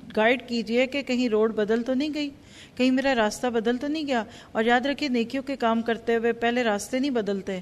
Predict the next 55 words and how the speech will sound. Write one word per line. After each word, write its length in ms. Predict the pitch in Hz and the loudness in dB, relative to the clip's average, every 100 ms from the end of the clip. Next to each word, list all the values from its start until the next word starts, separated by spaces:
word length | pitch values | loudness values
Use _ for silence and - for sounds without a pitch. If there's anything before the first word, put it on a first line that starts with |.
| - - - - | -10 -20 -18 -6
ذہن 340 | 196 196 214 | -2 0 0
بدلتا 400 | 196 185 185 175 | 0 -2 -4 -6
ہے، 60 | 185 - - - - - | -10 -12 -20 -20 -20 -20
سوچ 360 | - 226 226 226 | -8 -2 0 -2
بھٹکتی 500 | 208 202 196 208 196 | -6 -4 -6 -6 -4
ہے، 120 | 185 185 - - - | -6 -10 -20 -20 -14
شک 360 | - - 277 - | -6 -2 -2 -2
کا 80 | 254 | 0
جراثیم 500 | 226 220 220 233 220 | 2 2 0 -4 -2
دماغ 320 | 202 196 202 208 | -2 -2 -2 -4
میں 120 | 208 | -4
آتا 280 | 190 - 190 | -4 -4 -8
ہے، 60 | 185 - - - | -8 -16 -20 -4
پھر 140 | 294 | -2
اس 160 | 311 269 | 0 2
راستے 320 | 240 233 233 | 2 2 -2
پہ 100 | 220 | -2
چلنا 280 | 220 208 202 | -2 -2 -4
بڑا 200 | 202 247 | -2 -2
مشکل 380 | 285 - 269 240 | -2 -4 -2 -2
ہوتا 200 | 233 226 | 0 0
ہے 60 | |
جہاں 220 | 220 214 214 | 0 -2 -2
کئی 160 | 220 | -2
سالوں 320 | 220 214 202 226 | -2 -2 -2 -4
سے 140 | 262 | -4
چل 220 | 233 226 | -4 -2
رہے 160 | 208 208 | -2 -4
تھے، 180 | 208 196 - - - | -6 -10 -12 -20 -8
پھر 80 | 254 | 0
اپنے 260 | 269 269 285 | 0 2 0
بیگانے 440 | 254 214 208 240 | 0 0 0 2
لگنے 300 | 254 220 226 | 0 0 -2
لگتے 280 | 220 214 226 | -2 -4 0
ہیں 40 | |
اور 80 | 220 | 0
دور 280 | 196 233 262 | 0 -2 -2
کے 140 | 254 | -2
ڈھول 220 | 233 214 214 | -2 0 -2
سہانے 460 | 226 208 196 202 | -4 -4 -2 -2
لگنے 320 | 233 214 214 | -2 -4 -4
لگتے 320 | 208 190 - 202 | -4 -6 -6 -8
ہیں۔ 140 | 196 - - - - - | -8 -10 -20 -20 -10 -2
اسی 280 | 269 311 | 0 0
لیے 120 | 277 247 | 2 4
اللہ 180 | 240 233 | 4 2
تعالیٰ 200 | 226 220 | 2 2
ادھر 200 | 220 220 | 2 0
آپ 220 | 202 202 | 0 -2
کو، 100 | 226 | -2
مجھے 220 | 214 208 | -2 0
یہ 160 | 226 220 | 0 -2
چیز 280 | 214 220 220 | -2 -4 -2
بتاتے 460 | 220 202 196 220 | -2 0 -2 0
ہیں 120 | 247 | 0